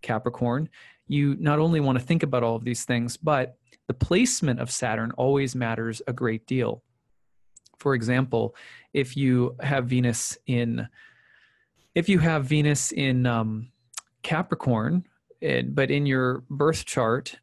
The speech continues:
uh, Saturn is in Sagittarius, right? Or Saturn is in, um, I don't know, Gemini or something like that. Um, wherever Saturn is located in your chart,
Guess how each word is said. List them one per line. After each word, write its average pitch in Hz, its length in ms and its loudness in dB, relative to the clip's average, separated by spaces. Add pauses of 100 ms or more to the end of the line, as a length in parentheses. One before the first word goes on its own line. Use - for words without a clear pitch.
uh, 123 520 -4
Saturn 127 760 -2
is 127 600 -4
in 120 480 -2
Sagittarius, 127 1000 -2 (220)
right? 120 240 0
Or 120 80 0
Saturn 127 460 0
is 113 220 -2
in, 110 300 -2 (420)
um, - 440 -10 (520)
I - 60 -12
don't 135 80 -4
know, 120 100 -4
Gemini 123 600 -2
or 50 100 -6
something 131 380 -2
like 120 240 -2
that. 60 280 -4 (460)
Um, 127 360 -6 (680)
wherever 160 520 2
Saturn 151 420 -2
is 127 120 -2
located 131 580 2
in 117 100 -2
your 113 120 -4
chart, 113 440 -4